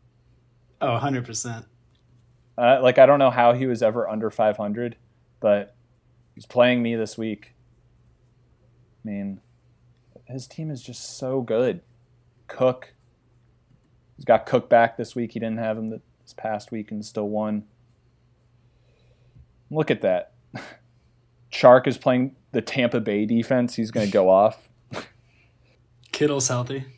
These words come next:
Speaker 2: Zeke against Buffalo. Oh, my God. I'm gonna have to watch that on Thanksgiving. Uh, ugh.
Speaker 1: Yeah, Brandon, uh, you're fucked.
Speaker 2: <laughs> Yeah. Yeah.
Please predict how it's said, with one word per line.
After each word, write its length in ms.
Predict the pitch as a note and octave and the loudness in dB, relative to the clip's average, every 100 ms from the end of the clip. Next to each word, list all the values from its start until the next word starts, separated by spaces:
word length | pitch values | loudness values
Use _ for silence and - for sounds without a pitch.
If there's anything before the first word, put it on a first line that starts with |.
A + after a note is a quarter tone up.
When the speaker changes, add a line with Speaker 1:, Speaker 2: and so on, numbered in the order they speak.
| _ _ _ - _ _ _ _ _ _ | _ _ _ -20 _ _ _ _ _ _
Speaker 2:
Zeke 260 | A2 B2+ B2 | -2 0 0
against 320 | A#2+ A#2+ - | -2 -4 -4
Buffalo. 600 | - G2 - A2+ A2+ B2 _ _ _ _ _ | 0 0 0 -2 -2 -2 _ _ _ _ _
Oh, 240 | G#2+ G2 F2+ | -12 -10 -10
my 160 | F#2 | -14
God. 200 | - - E2 | -16 -14 -6
I'm 100 | B2+ | 2
gonna 80 | D#3 | 2
have 100 | D#3 | 4
to 80 | |
watch 280 | C#3 C#3 C#3+ | 8 8 10
that 120 | D#3 | 8
on 100 | C#3+ | 8
Thanksgiving. 960 | B2+ C3+ C#3 C3+ - B2 C#3+ D3 D3 - _ - | 4 0 0 -2 -2 0 0 -2 -6 -10 _ -12
Uh, 80 | A2+ A2+ A2+ | -10 -6 -6
ugh. 80 | F#2 - - _ _ _ _ _ - - - - - - _ _ _ _ _ _ _ _ _ _ _ _ - | -6 -10 -20 _ _ _ _ _ -20 -20 -20 -20 -20 -20 _ _ _ _ _ _ _ _ _ _ _ _ -20
Speaker 1:
Yeah, 120 | - A#2+ | -12 -4
Brandon, 440 | D3 C#3 A#2 - - | -2 -2 -6 -8 -8
uh, 340 | B2 A2+ G#2 - _ _ _ | -4 -4 -6 -14 _ _ _
you're 120 | C3 | -12
fucked. 420 | B2+ B2 G#2+ - - | -8 -8 -8 -12 -20
Speaker 2:
<laughs> 60 | _ _ _ _ _ - | _ _ _ _ _ -6
Yeah. 480 | C3+ - - - - F#3+ D#3 _ - | -4 -4 -6 -10 -8 -6 -6 _ -16
Yeah. 260 | A2 G2+ | -14 -14